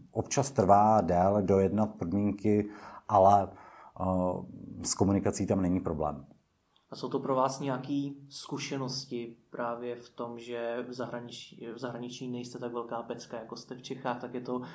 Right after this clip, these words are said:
Speaker 2: pro vás nějaká zkušenost, kterou můžete aplikovat i v Čechách?
Speaker 1: No, ale učí, třeba mě osobně to určitě učí nějaké pokoře, potom i k těm, i k těm nejmenším partnerům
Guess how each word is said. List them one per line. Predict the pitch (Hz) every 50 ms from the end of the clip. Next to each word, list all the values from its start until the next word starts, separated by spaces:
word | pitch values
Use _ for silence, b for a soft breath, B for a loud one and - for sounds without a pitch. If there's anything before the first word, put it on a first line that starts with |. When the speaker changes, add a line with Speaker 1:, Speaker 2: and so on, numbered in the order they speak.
| B B B -
Speaker 2:
pro | 131 131
vás | 127 123 123 131
nějaká | 127 123 123 127 131 127
zkušenost, | - - 131 123 - 127 123 120 120 - -
kterou | - 127 123 123
můžete | 123 123 120 123 127
aplikovat | 120 117 - 127 120 - 123 120 123 120 131
i | 123 120 120 120 120 120 120 120 123 120 120 - - - - - _
v | _
Čechách? | - - - - - 139 196 196 - - B B B B B B B B B B B B B B B B B B B B B B - - - 120 131 - 123
Speaker 1:
No, | 120 - - -
ale | 107 110 120 127 135 131
učí, | 123 123 120 - - - 131 131 127 127 131 127 120 - 104 107 - - - _ _ _
třeba | - 135 127 117
mě | 123 123 123
osobně | 123 120 - 120 98 107 110
to | - 117
určitě | 104 101 104 - - 110 110
učí | 107 95 - - 101 104
nějaké | 104 101 98 95 - 117 113
pokoře, | - 101 87 - 90 82 - - 85 107 110 - - - _ -
potom | 95 95 - - 98 92 107 104
i | 110 113
k | - -
těm, | - 120 113 110 104 104 98 92 90 85 - -
i | 110 98
k | -
těm | - 123 113 107
nejmenším | 104 98 101 104 113 110 - - 127 123
partnerům | 117 98 - - - 95 90 87 85 87 104 117 127 B